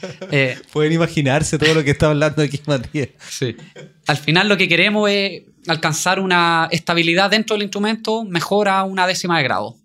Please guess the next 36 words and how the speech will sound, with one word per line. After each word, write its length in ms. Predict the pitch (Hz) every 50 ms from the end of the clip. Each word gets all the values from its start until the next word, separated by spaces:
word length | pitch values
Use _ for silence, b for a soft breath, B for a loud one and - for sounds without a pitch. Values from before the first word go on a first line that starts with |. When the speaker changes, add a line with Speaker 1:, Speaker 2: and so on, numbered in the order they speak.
| _ - - 143 143
Speaker 2:
Algo 220 | 127 175 165 147
así, 220 | 151 147 - 165 156
quizás 420 | 160 147 - - 160 160 151 -
cincuenta 680 | - 143 127 - 170 160 156 - 156 151 147 143 139 135 - 139 139 139 135 - _ _ _ -
microkelvin, 1000 | - - 135 139 151 156 156 156 143 139 135 135 135 131 147 117 110 107 110 113
microcelsius, 800 | 117 120 - 123 120 113 113 - 104 98 - - 98 - - -
eh, 160 | - - - - B B B B B B B B B
mili, 340 | 156 175 151 113 98 -
perdón, 260 | - - 113 117 113 113
mili, 220 | 110 98 98 - _ -
mili. 120 | 117 113 -
Speaker 1:
¿Y 100 | 113 123
eso 160 | 123 - 147
en 60 | 135
comparación 420 | - 131 104 127 113 - - 143 131
a 60 | 123
cuánta 360 | - 139 139 139 - - 143
diferencia 640 | 139 135 - - 123 123 131 139 135 - - 139 131
exterior? 580 | 131 - - - - 104 98 98 92 87 - _ _ _ _ _ _ _ _ _ _ _ _ _ _ _ _ _ _ _ _ _ _ _ - 123 117 -
Porque 240 | - 131 113 123 113
si 100 | - 131
paso 320 | 117 139 127 - 151 139
de 140 | 131 135 127
menos 300 | 123 135 131 131 123 104
diez 380 | 117 135 139 143 147 139 -
a 120 | 135 127 123
treinta 320 | 123 123 131 131 - 135
grados. 560 | 131 131 131 131 135 135 135 135 139 143 143 - - - -
Speaker 2:
Ya, 220 | 156 147 131 - -
lo 120 | 160 147
que 60 | 147
pasa 200 | 143 190 185 202
es 40 | 180
que 80 | 175 170
por 140 | - 247 269
eso, 420 | 220 - - 214 214 226 226